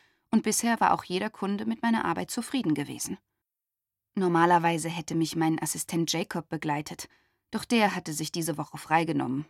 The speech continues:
um seine Familie in Colorado zu besuchen. Grundsätzlich war das für mich kein Problem, aber bei Erstaufträgen war es etwas unangenehm, da ich natürlich mehr Zeit für alles brauchte und das unter Umständen einen schlechten Eindruck hinterließ,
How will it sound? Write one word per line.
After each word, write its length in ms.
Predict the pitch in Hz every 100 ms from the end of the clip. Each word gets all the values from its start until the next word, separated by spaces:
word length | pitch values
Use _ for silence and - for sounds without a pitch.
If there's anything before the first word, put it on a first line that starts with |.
| -
um 100 | 165
seine 220 | 151 151
Familie 480 | 156 156 165 185 160
in 180 | 147
Colorado 500 | - 156 143 139 165
zu 160 | 151 147
besuchen. 480 | 151 139 143 - - _ _ _ _ _ _ _ _ _
Grundsätzlich 680 | - 214 190 175 - 175 -
war 140 | 160 151
das 160 | 151
für 100 | -
mich 160 | 160 156
kein 160 | 165
Problem, 500 | 160 165 160 202 151 - - _ _ _ _
aber 220 | - 185
bei 260 | 175 170 170 -
Erstaufträgen 840 | 175 - 160 151 - 156 151 156
war 100 | -
es 100 | 156
etwas 300 | 160 - 160
unangenehm, 720 | - 190 165 151 143 127 156 - _ _
da 120 | 170
ich 140 | 156 -
natürlich 420 | 156 180 165 -
mehr 180 | 175 170
Zeit 300 | - 180 -
für 140 | 170
alles 240 | 139 156
brauchte 460 | - 156 151 - 156 - _ _ _
und 100 | -
das 220 | 180 170 -
unter 240 | 180 180
Umständen 580 | 175 175 - 185 - 190
einen 220 | - 160
schlechten 400 | - 170 - 160
Eindruck 420 | - 196 185 156
hinterließ, 520 | - 156 151 151 151